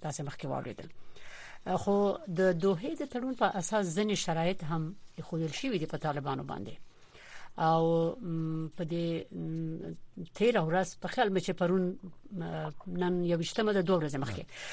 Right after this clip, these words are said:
د افغانستان لپاره د امریکا د خارجه وزارت استازي تام ویسټ، اه، د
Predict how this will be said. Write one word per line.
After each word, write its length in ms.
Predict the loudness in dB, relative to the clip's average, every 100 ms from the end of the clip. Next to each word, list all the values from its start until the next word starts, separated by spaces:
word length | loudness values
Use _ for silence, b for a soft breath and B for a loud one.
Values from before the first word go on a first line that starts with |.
| B B
د 40 |
افغانستان 540 | 6 6 4 4 2 2
لپاره 340 | 2 2 2
د 120 | 4 6 6 6 2
امریکا 320 | 2 2 2 2
د 80 |
خارجه 380 | 2 2 2 2
وزارت 420 | 4 4 2 2 0
استازي 480 | 0 2 2 2
تام 260 | -2 0 2 4
ویسټ، 280 | 2 0 -8 -12 b b b b -14 -6
اه، 260 | -4 -2
د 160 | 0